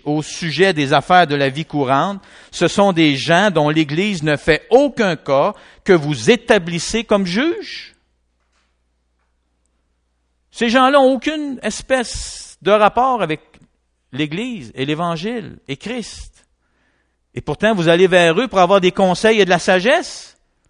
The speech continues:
et qu'ils puissent régler des situations que vous vivez, conflictuelles entre vous. Comment est-ce qu'ils vont faire ça pour vous aider ? Comment est-ce qu'ils vont prendre en considération les valeurs de l'Évangile ?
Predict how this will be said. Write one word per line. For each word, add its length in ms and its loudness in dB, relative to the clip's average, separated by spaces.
et 80 -2
qu'ils 140 -6
puissent 500 -2
régler 460 2
des 100 0
situations 800 0
que 100 4
vous 180 4
vivez, 500 2
conflictuelles 720 2
entre 280 2
vous. 360 0
Comment 160 2
est-ce 120 4
qu'ils 100 -2
vont 120 8
faire 220 6
ça 180 2
pour 160 -4
vous 220 2
aider ? 400 4
Comment 180 4
est-ce 80 0
qu'ils 120 -2
vont 100 6
prendre 240 2
en 60 4
considération 840 0
les 140 0
valeurs 340 4
de 80 -4
l'Évangile ? 640 -4